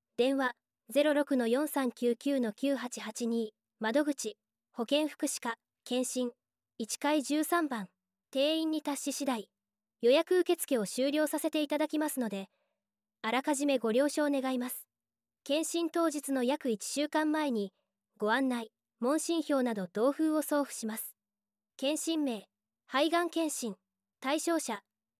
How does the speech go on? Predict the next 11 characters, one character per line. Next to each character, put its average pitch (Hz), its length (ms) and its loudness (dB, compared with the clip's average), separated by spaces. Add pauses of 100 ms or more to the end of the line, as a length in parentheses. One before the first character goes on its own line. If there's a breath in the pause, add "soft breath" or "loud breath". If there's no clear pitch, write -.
四 294 200 6
十 359 140 4
歳 277 320 0
以 294 60 0
上 302 180 2
の 208 100 -2
方。 - 320 -12 (640)
料 330 220 2
金、 233 280 -4 (200)
無 208 120 -6
料。 233 260 -2